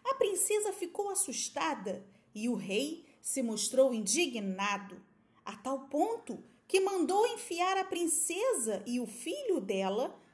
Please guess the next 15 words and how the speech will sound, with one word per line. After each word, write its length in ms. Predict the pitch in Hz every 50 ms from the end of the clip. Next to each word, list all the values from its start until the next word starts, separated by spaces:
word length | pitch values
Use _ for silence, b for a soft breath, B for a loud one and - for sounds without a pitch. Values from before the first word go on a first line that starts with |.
| B B _
além 460 | 233 233 233 226 208 208 240 285 403
de 120 | - 330 247
João 340 | 220 233 240 220 202 190
Bobo, 460 | 190 190 190 185 180 185 185 233 247 B B B B B B B B -
em 240 | 311 349 359 359
um 160 | 403 453 466 466
barril 760 | 440 440 415 - 247 277 311 339 381 349 269 196 - - - b b b b b b -
e 120 | 247 262
lançá-los 1120 | 269 254 247 247 233 196 - - - - - 339 330 349 359 349 330 311 294 269 240 220
ao 140 | 254 233 208
mar. 520 | 190 180 175 180 175 180 180 - - - - _ _ _ _ _ b b b b b b -
O 100 | 220 196
barril 540 | 190 202 190 196 196 196 240 262 262 233
então 440 | 220 202 190 190 - 233 240 247 247
flutuou 1120 | 233 - - - 294 294 311 302 - - 269 226 214 220 233 254 254 254 240 202 190 190